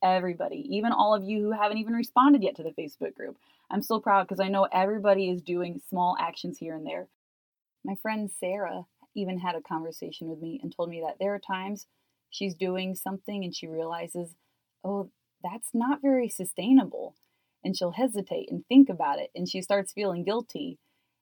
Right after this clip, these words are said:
And I think that's wonderful because that means I'm having a positive effect. We are all having a positive effect on those around us.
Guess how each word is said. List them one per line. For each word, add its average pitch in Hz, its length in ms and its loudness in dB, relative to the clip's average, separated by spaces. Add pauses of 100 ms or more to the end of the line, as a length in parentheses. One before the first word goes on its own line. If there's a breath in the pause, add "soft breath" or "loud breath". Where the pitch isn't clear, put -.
(200)
And 202 100 0
I 220 60 -2
think 269 180 0
that's 254 200 -2
wonderful 247 800 4 (240)
because 202 300 -2
that 208 180 0
means 214 320 -4 (100)
I'm 214 160 0
having 214 380 -4
a 190 80 -4
positive 190 580 -4
effect. 170 640 -6
We 214 300 0
are 208 220 0
all 185 300 2
having 185 300 0
a 170 60 -10
positive 165 440 -4
effect 170 400 -8
on 180 180 -2
those 165 260 0
around 147 340 -2
us. 117 200 -12